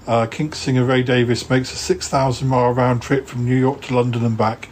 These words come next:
interrupting the band's American tour to re-record one word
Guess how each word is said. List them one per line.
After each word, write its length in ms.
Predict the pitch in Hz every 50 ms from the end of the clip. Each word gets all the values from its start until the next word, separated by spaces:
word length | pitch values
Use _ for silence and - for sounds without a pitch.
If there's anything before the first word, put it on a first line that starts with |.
| - - - -
interrupting 400 | - 139 127 151 147 135 - -
the 80 | 131 127
band's 220 | 127 123 120 117 117
American 360 | 117 127 120 113 - - 123
tour 260 | - - 135 123 113 110
to 100 | - 127
re-record 560 | 127 131 135 131 123 - - 135 123 120 117
one 240 | 123 131 135 135 135
word 380 | 131 131 127 120 113 110 110 -